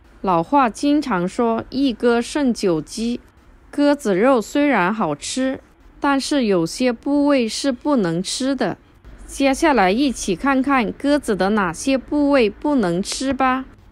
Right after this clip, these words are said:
第一个部位就是小腿连接爪子的部位，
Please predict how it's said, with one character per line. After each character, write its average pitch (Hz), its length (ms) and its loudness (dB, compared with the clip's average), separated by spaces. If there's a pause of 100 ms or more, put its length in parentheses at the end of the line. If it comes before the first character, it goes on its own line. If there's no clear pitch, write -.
(240)
第 277 340 2
一 240 60 0
个 277 180 2
部 277 280 0
位 262 180 4
就 285 200 0
是 262 280 -2
小 196 280 0
腿 214 280 2
连 170 280 0
接 262 320 0
爪 175 240 0
子 233 200 -6
的 226 120 0
部 262 340 -2
位， 240 260 2